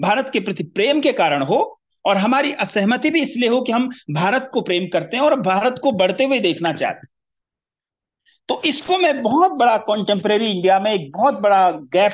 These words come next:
देखता हूं कि लोग दलों के, नेताओं के, जिनकी वजह से देश, मतलब जो, जो देश के कारण हैं,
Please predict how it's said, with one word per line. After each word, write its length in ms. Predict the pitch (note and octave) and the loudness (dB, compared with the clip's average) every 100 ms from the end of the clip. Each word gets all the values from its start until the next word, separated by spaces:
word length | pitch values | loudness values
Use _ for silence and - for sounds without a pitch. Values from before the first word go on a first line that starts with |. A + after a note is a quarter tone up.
| - | 0
देखता 320 | D#3+ D#3 E3+ | -4 0 0
हूं 180 | E3+ D#4 - _ _ _ _ _ | 0 -2 -8 _ _ _ _ _
कि 60 | A3 | 0
लोग 320 | A#3 C4+ A3 | 4 4 2
दलों 440 | F3 G3+ A3 C4+ | 0 0 2 0
के, 360 | C4+ C4 C#4+ C#4 | 0 0 2 2
नेताओं 580 | B3 G#3+ A3 A3+ B3+ C4+ | 2 2 2 2 4 2
के, 220 | C4+ C4+ | 2 0
जिनकी 340 | G3+ B3+ B3+ | 2 -2 0
वजह 220 | B3+ A#3+ B3 | 0 2 0
से 160 | C4 | 0
देश, 560 | A3 A3 G3+ - _ _ _ - | 0 2 0 -4 _ _ _ -10
मतलब 220 | G3+ B3+ | -4 -2
जो, 180 | G3 B3+ | 0 0
जो 160 | G3+ B3 | 0 0
देश 280 | A#3 C#4 - | 2 0 0
के 120 | D#4 | -2
कारण 320 | B3 G3 E3+ | 2 2 2
हैं, 220 | D3+ B2 | -2 -6